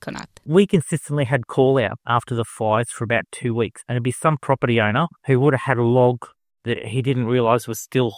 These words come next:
Speaker 2: hot and smouldering, that we had some winds about seven, eight days later that ignited these things. And next thing you know, they're looking out their back window and there's a log on fire. And of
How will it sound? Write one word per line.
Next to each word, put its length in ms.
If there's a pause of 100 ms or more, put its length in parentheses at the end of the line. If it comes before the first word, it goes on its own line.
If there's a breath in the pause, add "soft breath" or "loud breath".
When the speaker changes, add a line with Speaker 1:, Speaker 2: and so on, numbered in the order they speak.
Speaker 2:
hot 280
and 100 (140)
smouldering, 480 (760)
that 140 (140)
we 80 (100)
had 100 (120)
some 120 (120)
winds 280 (300)
about 220 (320)
seven, 280
eight 120 (100)
days 160 (140)
later 220 (560)
that 200
ignited 500 (140)
these 240
things. 200 (420)
And 120
next 200
thing 160
you 100
know, 140
they're 260
looking 260
out 100
their 200
back 120 (100)
window 280 (560)
and 100
there's 240
a 80
log 200
on 60 (140)
fire. 300
And 140
of 40